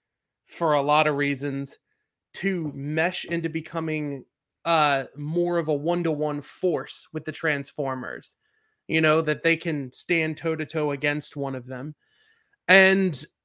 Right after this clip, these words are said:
I, I, I, I just do not know what to make of the future they're trying to establish with that. But this movie, this story, that there's a key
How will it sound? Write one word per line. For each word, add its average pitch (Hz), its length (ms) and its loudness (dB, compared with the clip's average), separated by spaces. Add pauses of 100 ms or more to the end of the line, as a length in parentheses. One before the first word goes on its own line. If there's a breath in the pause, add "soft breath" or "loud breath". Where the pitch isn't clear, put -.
(120)
I, 185 440 4 (320)
I, 185 320 -6
I, 196 200 0 (340)
I 247 120 0
just 151 260 -10
do 151 140 -8
not 147 240 -4
know 147 120 -4
what 139 180 -6
to 147 100 -8
make 143 260 -4
of 123 80 -14
the 135 80 -12
future 151 380 -6
they're 139 120 -6
trying 139 340 -8
to 139 60 -6
establish 135 460 -6
with 135 140 -10
that. 135 240 -6
But 233 280 6 (400 loud breath)
this 170 200 6
movie, 240 520 6
this 175 220 2
story, 226 720 2 (340 soft breath)
that 156 560 6
there's 139 240 -4
a 147 60 -4
key 185 680 2